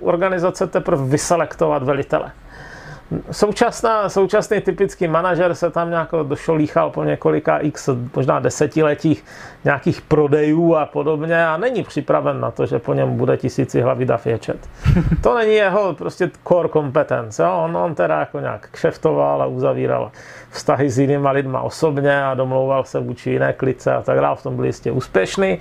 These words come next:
ale na to to nemá buňky, nemá nervy,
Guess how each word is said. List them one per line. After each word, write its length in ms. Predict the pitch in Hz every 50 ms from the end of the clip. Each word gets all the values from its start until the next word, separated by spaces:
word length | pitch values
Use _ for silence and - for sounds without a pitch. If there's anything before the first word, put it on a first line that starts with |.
| - - - - -
ale 140 | - 170 180
na 120 | 196 220 214
to 140 | 254 254
to 140 | 233 233 233
nemá 440 | 220 220 208 185 165 147 139 127 127
buňky, 440 | 127 147 196 214 208 - - 208 196
nemá 320 | 185 175 170 151 131 131 131
nervy, 360 | 156 190 202 196 202 202